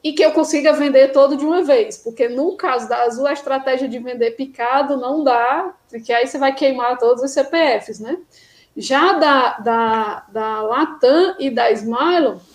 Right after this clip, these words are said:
a lógica é essa também. Eu tenho utilizado assim: eu vou e faço o, a cotação, né?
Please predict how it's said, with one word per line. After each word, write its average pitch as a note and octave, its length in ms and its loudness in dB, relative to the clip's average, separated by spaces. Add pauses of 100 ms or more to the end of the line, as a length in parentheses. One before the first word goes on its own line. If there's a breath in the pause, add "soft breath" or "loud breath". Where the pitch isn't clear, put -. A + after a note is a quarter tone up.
(180 loud breath)
a B3+ 140 4
lógica E4 420 4
é C#4+ 160 4
essa F#4 220 0
também. A4 380 -2
Eu A3+ 140 -2
tenho B3+ 140 -6
utilizado C4+ 500 0
assim: E4 240 0
eu A3+ 100 0
vou C4 360 4
e A4 100 6
faço F4+ 800 -2
o, C#4+ 520 -6
a C4 120 0
cotação, D4+ 760 0
né? D#4+ 220 -6